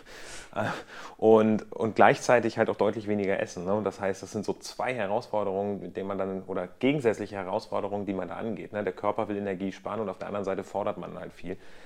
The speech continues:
Ist halt auch mit einer der Gründe, warum halt, äh, die Diäten so häufig oder auch Verhaltensänderungen so häufig scheitern, weil einfach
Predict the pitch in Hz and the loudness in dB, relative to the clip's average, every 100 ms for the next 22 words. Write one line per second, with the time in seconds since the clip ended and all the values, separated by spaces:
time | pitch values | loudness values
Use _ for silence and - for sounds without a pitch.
0 | - - 92 - 101 - 107 - 95 104 | -12 -4 -2 2 0 0 -2 0 0 0
1 | 104 90 92 101 98 90 90 95 95 92 | 0 -2 -2 -2 -4 -4 -4 -4 -2 -4
2 | - 92 92 90 95 95 - 104 95 87 | -4 -4 -2 -2 -4 -8 -2 0 0 -2
3 | 98 92 98 - 110 98 92 95 95 - | -4 0 0 0 -6 -4 -4 -4 -8 -6
4 | 107 90 - 90 101 117 - 98 90 98 | -6 -6 -8 -4 -4 -4 -6 -6 -4 -6
5 | 90 92 98 - 113 123 85 85 82 90 | -6 -8 -10 -6 -4 -4 -8 -10 -8 -8
6 | - | -10